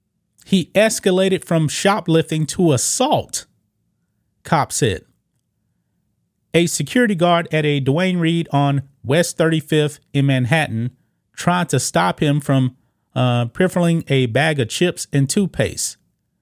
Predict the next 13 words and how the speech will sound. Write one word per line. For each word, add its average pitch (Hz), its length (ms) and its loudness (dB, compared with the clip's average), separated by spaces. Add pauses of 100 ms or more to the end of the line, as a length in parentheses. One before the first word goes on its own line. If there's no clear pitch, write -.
(580)
He, 180 160 2
quote, 190 400 0 (240)
"pulled 226 400 4
out 180 260 0
a 160 120 0
large 180 440 0
knife 156 540 0 (880)
and 143 100 4
advanced 147 480 0
towards 165 400 0
an 135 240 -2
undercover 165 560 0
officer 147 580 0